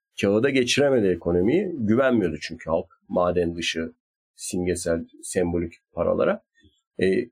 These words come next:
batıdan doğuya, doğudan batıya bütün bilginin akışını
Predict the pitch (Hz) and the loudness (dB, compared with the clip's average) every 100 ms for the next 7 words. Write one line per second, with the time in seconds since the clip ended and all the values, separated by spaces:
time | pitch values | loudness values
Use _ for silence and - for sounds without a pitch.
0 | - 87 113 113 131 151 170 170 131 120 | -10 -2 -2 0 0 2 0 -2 0 2
1 | 113 117 160 131 120 123 139 131 117 117 | 4 2 2 2 4 2 2 2 0 2
2 | 127 117 120 160 131 120 110 110 104 110 | 0 0 0 0 2 2 2 2 4 2
3 | 110 113 - 101 160 247 | 2 0 2 2 2 -2